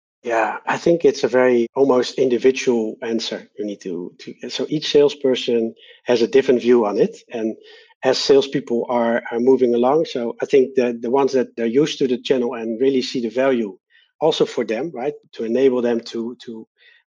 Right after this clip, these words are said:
really focus on, on more the, the strategic part of the work instead of the, the repeat orders and those kind of things. But there are also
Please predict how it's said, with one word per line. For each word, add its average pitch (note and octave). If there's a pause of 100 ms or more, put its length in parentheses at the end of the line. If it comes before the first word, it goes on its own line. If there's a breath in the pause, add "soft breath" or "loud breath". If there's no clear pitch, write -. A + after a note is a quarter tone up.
really D#3
focus C3
on, A#2
on A2+
more A#2
the, G#2
the -
strategic C3+ (220)
part B2+
of A2+
the A#2
work D3+
instead A#2
of G#2+
the, G#2
the A2
repeat A#2+
orders A2
and A2
those C3+
kind C#3
of C3+
things. C#3 (640 loud breath)
But C3
there D#3
are F3
also E3+